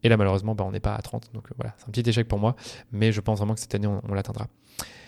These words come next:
Et dernier échec, donc là, sur le coup, c'est encore une fois de ma faute, c'est que j'ai pas réussi à déconnecter de mon activité le soir et les week-ends. Donc, euh, je travaille beaucoup moins qu'avant les week-ends, mais il m'arrive encore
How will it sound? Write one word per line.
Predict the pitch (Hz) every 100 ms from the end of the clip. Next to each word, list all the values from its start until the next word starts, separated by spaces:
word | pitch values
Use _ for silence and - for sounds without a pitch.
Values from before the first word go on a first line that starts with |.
| - - _
Et | 151 160 135
dernier | 117 113 104
échec, | 101 113 117 -
donc | 104 101
là, | 107
sur | - 104
le |
coup, | 101 117
c'est | 110 -
encore | 104 117
une | 110
fois | 107
de |
ma | 101
faute, | 113 123 -
c'est | - 127 127
que | 117
j'ai | 101
pas | 107 127 120 - -
réussi | 110 127 113 120 - - _ -
à |
déconnecter | 113 107 113 113 127
de |
mon | 107
activité | 101 - 110 117 139
le | 110 107
soir | 107 107 113 - -
et |
les | 107
week-ends. | 104 104 101 107
Donc, | 101 -
euh, | 104 -
je | -
travaille | 117 113
beaucoup | 113 139 -
moins | 135 135
qu'avant | 117 110 113
les | 107
week-ends, | 107 113 113
mais | 101
il | 101
m'arrive | 101 110
encore | 104 123